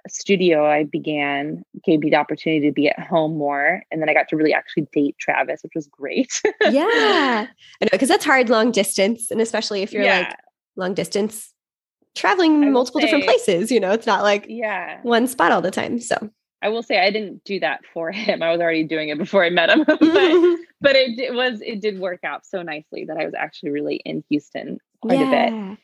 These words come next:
Speaker 1: and did some more local singing. So di-, kept singing, kept singing. And then we moved to Charlottesville in two thousand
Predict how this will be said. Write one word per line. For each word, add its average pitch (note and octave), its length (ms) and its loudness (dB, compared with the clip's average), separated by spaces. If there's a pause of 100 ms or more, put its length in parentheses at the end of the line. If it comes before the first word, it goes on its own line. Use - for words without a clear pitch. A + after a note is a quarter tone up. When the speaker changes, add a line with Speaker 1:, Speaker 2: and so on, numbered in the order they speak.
(140)
Speaker 1:
and F#3 140 2
did F3+ 180 2
some F#3 160 0
more D#3 340 0
local E3 480 0
singing. F#3+ 600 -4 (180)
So D#3 340 2 (100)
di-, F3+ 240 2
kept G3+ 240 -2
singing, G#3+ 640 2
kept - 220 -4
singing. G#3+ 680 0
And F#3+ 160 0
then G3 100 2
we F#3+ 140 2
moved A3 380 2
to B3 60 -8
Charlottesville F3+ 920 2
in E3+ 180 -6
two - 180 -2
thousand E3+ 760 0